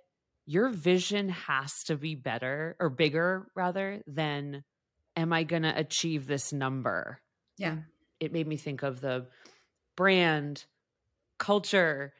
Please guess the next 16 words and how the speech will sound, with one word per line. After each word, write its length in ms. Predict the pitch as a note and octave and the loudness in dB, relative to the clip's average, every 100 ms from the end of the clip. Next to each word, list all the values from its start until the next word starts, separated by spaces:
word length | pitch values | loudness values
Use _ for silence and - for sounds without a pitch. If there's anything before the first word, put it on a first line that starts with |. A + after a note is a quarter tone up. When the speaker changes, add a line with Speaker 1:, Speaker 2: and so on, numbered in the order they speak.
| _ _ _ | _ _ _
Speaker 1:
community, 840 | - G3 G3 G3+ G3+ F#3+ F3 D#3 G#2 | -6 -4 -2 0 0 0 0 0 -2
right? 460 | E3 E3+ E3 - - | 0 0 -2 -8 -10
That's 240 | D#3+ - | -10 -8
most 380 | D#3 D#3+ F#3+ - | 0 4 4 2
of 180 | D#3+ C3+ | -4 -2
the 140 | D3+ C3+ | -4 -4
flywheel 640 | - D3+ F#3 E3 B2 B2 | 2 4 4 2 0 -2
that 100 | C3+ | -4
you're 120 | B2 | -6
discussing. 720 | - - - - - G#2 A#2 | -8 -8 -8 -10 -10 -10 -8
And 100 | D3+ | -6
it's 220 | C#3+ - | -6 -6
really 320 | C#3+ D3 D3 C#3 | -2 0 0 0
just 400 | C#3 - - - _ _ _ _ - | -4 -4 -10 -14 _ _ _ _ -6
a 100 | D#3+ C3 - - | -4 -4 -10 4
built-in 840 | E3 E3+ E3+ D#3+ D3+ D3 C#3 | 6 6 2 2 4 2 0